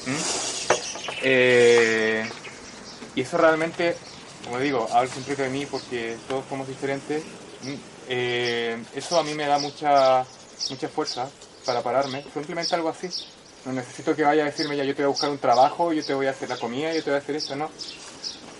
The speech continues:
Eh, simplemente cariño, cariño, cariño y no una mamá, sino que el cariño, un abrazo, un cariño, ¿sabes? Un beso,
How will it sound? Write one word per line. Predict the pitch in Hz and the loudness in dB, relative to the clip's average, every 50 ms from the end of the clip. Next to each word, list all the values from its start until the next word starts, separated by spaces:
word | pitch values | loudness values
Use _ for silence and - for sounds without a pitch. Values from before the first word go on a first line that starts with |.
| - - - - - | -18 -18 -18 -12 -4
Eh, | 139 143 143 139 139 131 - | 0 2 2 2 2 0 -2
simplemente | - 151 147 165 160 160 160 156 - - 165 160 160 160 156 156 156 151 151 147 147 147 143 143 143 - - - - - - - - - - - | -8 -6 -2 0 0 0 0 -4 0 2 4 4 6 6 4 4 4 4 4 2 2 0 -4 -6 -8 -10 -10 -10 -12 -18 -20 -20 -20 -16 -8 -6
cariño, | 131 123 139 151 143 117 101 - - - - - - - - - - - - - - - - | -4 -4 -4 -6 -6 -6 -8 -10 -10 -12 -12 -12 -12 -14 -16 -18 -18 -18 -12 -10 -10 -10 -4
cariño, | 135 123 123 139 139 135 110 101 - - - | -4 -4 -4 -4 -6 -6 -6 -6 -8 -8 -2
cariño | - 123 120 143 160 175 185 190 185 - - | -2 -2 -2 -2 -2 0 0 0 0 0 -4
y | 143 139 | -8 -6
no | 139 139 151 165 170 170 175 175 175 165 - - - - - - - - 143 | -4 0 2 2 4 4 4 4 2 0 -2 -10 -14 -14 -16 -18 -16 -8 -6
una | 156 160 160 | -2 0 2
mamá, | 156 160 160 160 147 127 127 - | 2 2 4 4 4 4 4 0
sino | - 131 139 143 | -6 -4 -4 -4
que | - 160 | -2 -2
el | 151 139 | -4 -4
cariño, | - 143 135 139 147 156 156 | -2 -4 -4 -4 -4 -4 -4
un | 151 147 | 0 2
abrazo, | 139 139 139 151 156 - - 180 175 180 180 185 - - - - - - - - - - - - - - - - | 2 6 6 4 4 4 -2 -4 -4 -4 -4 -6 -10 -12 -12 -12 -12 -14 -18 -20 -20 -20 -20 -20 -20 -20 -14 -12
un | 131 | -10
cariño, | 131 127 131 120 131 143 156 160 160 160 160 151 - | -4 -2 -2 -2 -2 -4 -4 -4 -2 -2 -2 -2 0
¿sabes? | 160 151 156 151 - | 2 2 2 2 -2
Un | 147 131 127 | -4 -6 -2
beso, | 127 143 151 - - 170 165 165 170 170 | -2 -2 -2 -2 -2 0 2 2 2 0